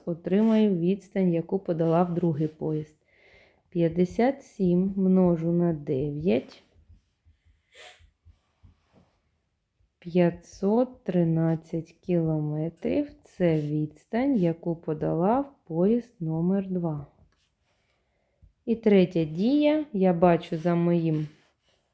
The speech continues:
рисунком, що я маю ці відстані додати: п'ятсот сімдесят шість плюс п'ятсот тринадцять, дев'ять, вісім, десять.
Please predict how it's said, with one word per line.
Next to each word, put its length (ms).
рисунком, 800
що 220
я 120
маю 320
ці 260
відстані 920
додати: 720
п'ятсот 680
сімдесят 680
шість 460
плюс 440
п'ятсот 760
тринадцять, 1000
дев'ять, 640
вісім, 800
десять. 800